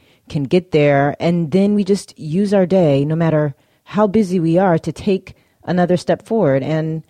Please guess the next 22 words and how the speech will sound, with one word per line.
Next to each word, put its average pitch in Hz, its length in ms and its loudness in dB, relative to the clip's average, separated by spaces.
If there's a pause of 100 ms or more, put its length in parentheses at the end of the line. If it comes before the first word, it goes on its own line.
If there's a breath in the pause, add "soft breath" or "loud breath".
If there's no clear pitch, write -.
(280 soft breath)
like 202 180 0
she - 140 -4
was 214 100 0
saying, 220 260 -2
even 202 240 -2
five 180 640 0
to - 100 -10
fifteen 190 500 -6
minutes 185 500 -6 (320)
counts. - 500 -6
Like, 165 200 -4 (120)
all 170 220 2
of 175 120 0
that 156 180 -2
stuff 135 240 -10 (120)
adds 135 300 -4
up. - 340 -6 (760)
And 202 120 4
I 202 80 4
just 208 160 0
wanna 220 160 2
thank 190 460 -4